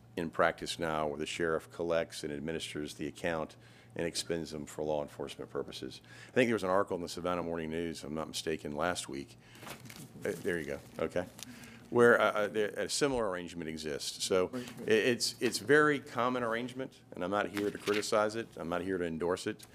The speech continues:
I'm just telling you what is the most commonly accepted practice throughout the state, and perhaps the reasons why, given the exper-, the sheriff's experience with other similar funds.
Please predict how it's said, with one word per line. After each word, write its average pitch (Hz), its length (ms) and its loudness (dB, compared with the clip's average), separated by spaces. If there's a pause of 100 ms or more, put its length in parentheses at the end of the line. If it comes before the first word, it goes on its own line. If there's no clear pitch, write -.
(320)
I'm 85 120 0
just 80 160 -2
telling 90 220 2
you 85 160 -2
what 85 160 0
is 76 180 -6
the - 60 -6
most 78 380 -4
commonly 95 440 2
accepted - 460 -4
practice 78 440 -4
throughout 80 260 0
the 80 80 -10
state, 80 360 -2
and 71 160 -6 (200)
perhaps 87 280 2
the 78 100 -4
reasons 85 380 -6
why, 80 420 2 (420)
given 78 180 -2
the 76 100 -2
exper-, 82 480 0
the 82 100 -6
sheriff's 80 360 -4
experience 80 600 -4
with 76 120 -4
other 76 200 -2
similar 82 380 -4
funds. 69 460 -10